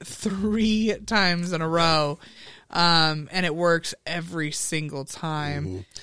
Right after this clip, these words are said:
Speaker 1: Uh, that's the sad thing for Josh. It's like,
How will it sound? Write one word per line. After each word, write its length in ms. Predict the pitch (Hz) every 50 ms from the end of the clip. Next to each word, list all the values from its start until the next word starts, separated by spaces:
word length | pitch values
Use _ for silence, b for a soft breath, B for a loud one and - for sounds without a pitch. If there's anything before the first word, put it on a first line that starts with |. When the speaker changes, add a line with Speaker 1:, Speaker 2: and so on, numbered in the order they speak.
| B B
Speaker 1:
Uh, 220 | - 180 175 175
that's 320 | 180 196 262 277 262 - -
the 60 | 214
sad 320 | 208 - 226 208 202 190 196
thing 180 | 196 175 180 190
for 160 | - 175 170
Josh. 640 | 185 180 180 160 151 151 151 160 156 - - - - -
It's 200 | 196 180 - -
like, 420 | 202 190 185 180 175 - - -